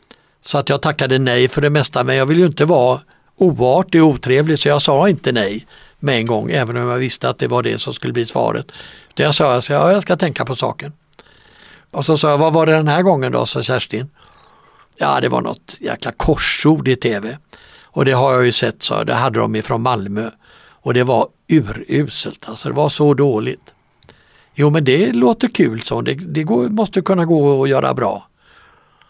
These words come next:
"Jaha, säger du det?" Så jag, "Ja, ja, okej", så jag. Så satte jag mig ner och så tänkte jag, "Jag får göra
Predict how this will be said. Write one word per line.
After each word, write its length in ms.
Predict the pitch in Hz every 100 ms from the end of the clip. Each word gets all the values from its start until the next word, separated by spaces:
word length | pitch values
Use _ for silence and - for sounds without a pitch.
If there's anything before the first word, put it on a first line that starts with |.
| _ -
"Jaha, 500 | 143 147 - - - -
säger 220 | 117 127
du 100 | 131
det?" 240 | - -
Så 80 | -
jag, 120 | -
"Ja, 320 | - 196 - -
ja, 20 |
okej", 360 | 196 147 - -
så 120 | -
jag. 160 | - 220 - - _ _ _
Så 160 | - 147
satte 280 | 185 151
jag 100 | 139
mig 100 | 143
ner 120 | 156 127
och 80 |
så 60 | 120
tänkte 240 | 143 117
jag, 100 | 127
"Jag 120 | 143 143
får 100 | 170
göra 380 | 180 147 165